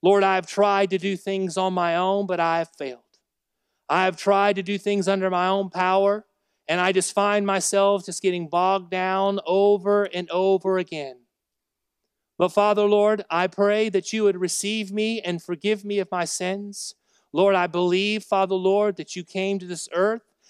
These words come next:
and that you lived a sinless life. I pray, Father, Lord, uh, that, uh, I acknowledge that, Lord, you went to the cross and died for my sins, and on the third day you rose again.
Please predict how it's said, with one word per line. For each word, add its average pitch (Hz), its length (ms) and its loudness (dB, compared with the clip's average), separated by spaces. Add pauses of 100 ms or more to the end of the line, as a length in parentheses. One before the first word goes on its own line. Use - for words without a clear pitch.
(120)
and 160 100 -6
that 170 180 -4
you 185 80 2
lived 202 460 2
a 180 40 -4
sinless 196 500 -4
life. 135 440 -10 (720)
I 147 60 -2
pray, 202 260 2
Father, 202 320 2
Lord, 202 400 2 (280)
uh, 151 200 -4
that, 156 300 0
uh, 160 280 -2
I 156 180 0
acknowledge 196 500 2
that, 185 240 -2 (180)
Lord, 180 160 2
you 180 100 -2
went 202 180 2
to 196 100 -8
the 170 80 -6
cross - 680 0 (840)
and 170 100 -2
died 190 340 2
for 214 120 0
my 196 140 0
sins, 196 460 -2
and 185 80 -4
on 175 120 -4
the 165 80 -6
third 196 320 2
day 202 220 2
you 196 200 -6
rose 190 240 -2
again. 151 300 -8